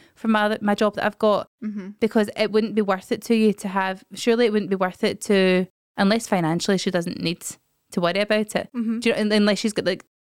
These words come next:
Speaker 1: I don't know, maybe she's in a relationship where, like, the other bills are being paid by another income.
Speaker 2: Mm-hmm.
Speaker 1: So she's wanting to do it more for, like, a choice thing. If it's a choice, leave your job. But if it's the fact that you need to rely on your income for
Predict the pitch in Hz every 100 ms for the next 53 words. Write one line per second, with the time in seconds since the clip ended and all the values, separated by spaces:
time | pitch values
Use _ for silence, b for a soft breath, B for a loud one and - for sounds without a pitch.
0 | _ _ 196 208 202 196 214 220 196 185
1 | 180 175 - 196 196 196 185 180 - -
2 | 180 185 180 175 185 180 180 180 185 180
3 | - 180 180 180 175 175 185 190 220 214
4 | 214 208 208 214 214 180 185 185 190 175
5 | 175 - - - 208 190 185 185 - 190
6 | 180 165 - - - - 190 185 - 226
7 | 214 - - 190 - 220 247 - 190 175
8 | 160 180 - - _ b b b - 208
9 | - 185 214 202 196 185 208 208 190 185
10 | 180 175 175 185 185 170 180 208 190 190
11 | - 185 180 175